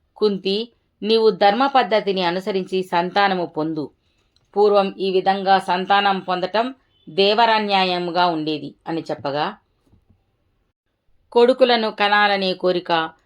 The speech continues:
ఆమె మనసులో కూడా ఉన్నది. భర్త చెప్పిన మాటలు విని భర్తతో ఇలా అన్నది.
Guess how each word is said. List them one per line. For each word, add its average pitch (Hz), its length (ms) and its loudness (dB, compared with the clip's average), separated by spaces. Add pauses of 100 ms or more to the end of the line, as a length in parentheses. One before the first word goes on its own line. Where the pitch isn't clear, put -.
(320)
ఆమె 196 260 4
మనసులో 196 540 0
కూడా 175 340 2
ఉన్నది. 139 380 -6 (1200)
భర్త 208 500 0
చెప్పిన 190 320 0
మాటలు 165 480 -2
విని 190 300 -6 (500)
భర్తతో 196 600 0
ఇలా 175 220 2
అన్నది. 135 340 -4